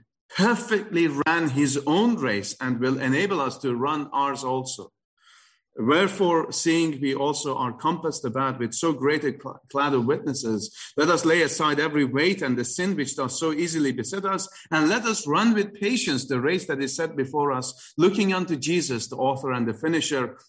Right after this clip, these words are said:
of our faith, who for the joy that was set before him endured the cross, despising the shame,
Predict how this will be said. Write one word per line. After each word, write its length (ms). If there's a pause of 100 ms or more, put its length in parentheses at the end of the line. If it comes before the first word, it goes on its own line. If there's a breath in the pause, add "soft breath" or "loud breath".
(260 soft breath)
of 160
our 180
faith, 720 (240 soft breath)
who 180
for 240
the 120
joy 420
that 300
was 180
set 240
before 400
him 240 (200 loud breath)
endured 600
the 100
cross, 480
despising 720
the 100
shame, 480